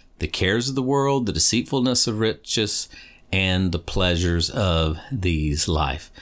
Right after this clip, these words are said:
These three thorns can cause us to be very unfruitful in our lives as well. So let's take a look at 'em.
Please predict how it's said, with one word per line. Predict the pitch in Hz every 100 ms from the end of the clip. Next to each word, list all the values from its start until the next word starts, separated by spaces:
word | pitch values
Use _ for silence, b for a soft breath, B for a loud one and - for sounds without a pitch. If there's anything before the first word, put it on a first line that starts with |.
| B B B -
These | 95 120 170 180 175
three | - 151 156 160
thorns | 156 165 143 107 73 - -
can | - - 90
cause | - 117 123 123
us | 101 87 -
to | 95
be | 90 85
very | 82 90 98 101 92
unfruitful | 98 95 - 98 90 - 92 90
in | 92 82
our | 82 85 90 85
lives | 80 80 80 80 76
as | 82 87
well. | 95 71
So | - 85
let's | 92 -
take | 98 95
a |
look | 98 -
at |
'em. | 71